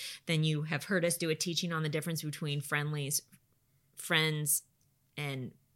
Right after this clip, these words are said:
frenemies. And there's different, there's different people that you put in categories based, and you use wisdom on it, right? Like, you're not gonna have certain people being influential on you, and you need to teach this to your kids.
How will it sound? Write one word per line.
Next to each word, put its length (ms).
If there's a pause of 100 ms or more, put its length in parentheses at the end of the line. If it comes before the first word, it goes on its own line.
(120)
frenemies. 720
And 300
there's 300
different, 640 (120)
there's 220
different 400
people 320
that 120
you 180
put 240
in 80
categories 600
based, 360
and 180
you 80
use 320
wisdom 380
on 140
it, 100 (100)
right? 320
Like, 160
you're 80
not 160
gonna 220
have 260
certain 300
people 640
being 220
influential 520
on 140
you, 120
and 100
you 100
need 180
to 80
teach 180
this 180
to 80
your 100
kids. 340